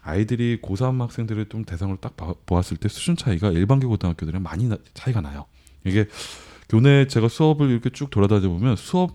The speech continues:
내부에서의 분위기가 많이 다른 게, 어, 토론이라는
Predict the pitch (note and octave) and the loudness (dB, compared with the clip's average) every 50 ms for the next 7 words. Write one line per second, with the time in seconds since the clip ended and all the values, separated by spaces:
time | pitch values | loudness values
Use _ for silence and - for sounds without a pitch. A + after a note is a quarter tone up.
0 | - - F2+ F2 E2+ F2+ F#2+ A2 B2+ C3 B2+ A#2 B2 A2 - - - D#2 D#2+ D#2+ | -6 -4 0 2 2 2 2 2 2 2 2 2 0 -4 -4 -4 -4 -4 -2 -2
1 | F#2 F2+ D2+ D2 E2 G2 - D#2 D2 D2+ D2+ E2 B2 C3 F2 - - - - - | -2 -4 -2 -2 -2 -2 -2 -2 -4 -4 -2 0 2 0 0 -2 -6 -14 -20 -20
2 | - - - - - - - - - - - - - _ - _ _ _ - G2+ | -20 -20 -20 -20 -20 -20 -20 -20 -20 -20 -20 -20 -20 _ -20 _ _ _ -2 0
3 | G2+ G#2 G#2 G2+ G2+ G2 F#2+ F2+ - - - - G3 G#3 G#3 G3+ G3 F#3 E3+ D3+ | 2 2 2 2 2 0 0 -2 -6 -4 -2 2 4 4 4 4 4 4 4 4
4 | C#3 B2+ B2 A2+ G#2+ | 4 4 2 0 -2